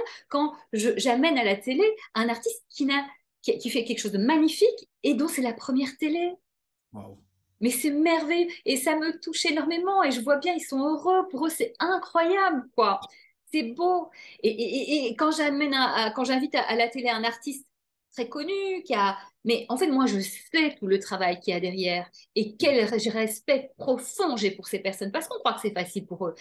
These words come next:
Speaker 1: Mais c'est hyper difficile. Tout est difficile. C'est difficile quand on n'est pas connu, c'est difficile quand on est connu.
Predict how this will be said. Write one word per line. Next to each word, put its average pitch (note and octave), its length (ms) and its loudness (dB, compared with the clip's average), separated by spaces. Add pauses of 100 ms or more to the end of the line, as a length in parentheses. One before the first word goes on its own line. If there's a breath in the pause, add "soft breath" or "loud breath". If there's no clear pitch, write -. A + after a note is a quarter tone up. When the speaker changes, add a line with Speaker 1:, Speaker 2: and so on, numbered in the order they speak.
(240 loud breath)
Speaker 1:
Mais G4+ 80 4 (100)
c'est F#4+ 80 4
hyper A3 320 0
difficile. F3 560 -14 (440 loud breath)
Tout A4+ 220 8
est C4 80 2
difficile. F#3+ 460 -8 (220 loud breath)
C'est C#4 80 2
difficile C#4+ 400 0
quand G3+ 180 -6
on G3+ 60 -6
n'est F#3 120 -6
pas F3+ 120 -6
connu, C4 240 0 (120)
c'est C4 100 -2
difficile B3+ 420 -4
quand - 180 -10
on E3+ 100 -10
est E3 120 -12
connu. D#4+ 260 2